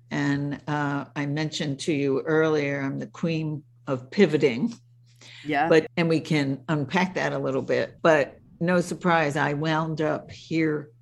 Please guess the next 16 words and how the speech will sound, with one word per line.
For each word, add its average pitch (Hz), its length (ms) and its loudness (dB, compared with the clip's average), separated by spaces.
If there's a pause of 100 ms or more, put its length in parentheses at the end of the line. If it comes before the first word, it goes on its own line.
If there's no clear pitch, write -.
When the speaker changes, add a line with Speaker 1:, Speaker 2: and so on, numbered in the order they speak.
(180)
Speaker 1:
today, 147 680 -2 (200)
uh, 135 140 -6
with 147 400 0
this 147 360 2
mindset 147 880 -2 (140)
that 147 320 0
if - 160 -6
I 160 160 0
can 156 240 -4
help 156 580 -2
one 160 360 -4
little 156 400 -2
girl 156 600 0
or 147 120 0
boy's 151 720 0
mommy 160 560 -4